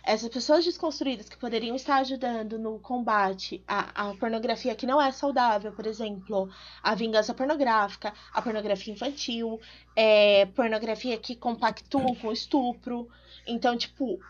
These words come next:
ao invés de tá ajudando essa parte, eles tão, <laughs> tão acabando interrompendo de vez em quando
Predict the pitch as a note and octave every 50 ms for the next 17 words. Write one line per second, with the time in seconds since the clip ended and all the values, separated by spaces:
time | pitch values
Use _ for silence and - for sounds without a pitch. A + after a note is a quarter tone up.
0 | - - A#3+ A#3 A#3 A3+ B3 B3+ C4+ C#4+ C#4+ D4 C#4+ - B3+ A#3+ A3+ A3 G#3+ A3+
1 | G#3 A3 G#3+ G#3 G3+ F#3+ G3 F#3+ G3 F#3+ F#3 - B3+ C4+ D4+ E4+ E4+ E4 E4+ -
2 | C4+ B3+ C4 C4 - - C4 A#3+ - - - D4+ - - - - B3+ - C4+ C4
3 | C4+ D4+ B3 A#3 C4 C4 C4+ C4+ C#4 C#4+ C4 C#4 C4 C4 C#4 C4 C4 B3 B3+ A#3+
4 | C4 C4 A#3+ B3 B3 - C4 B3+ C4 C#4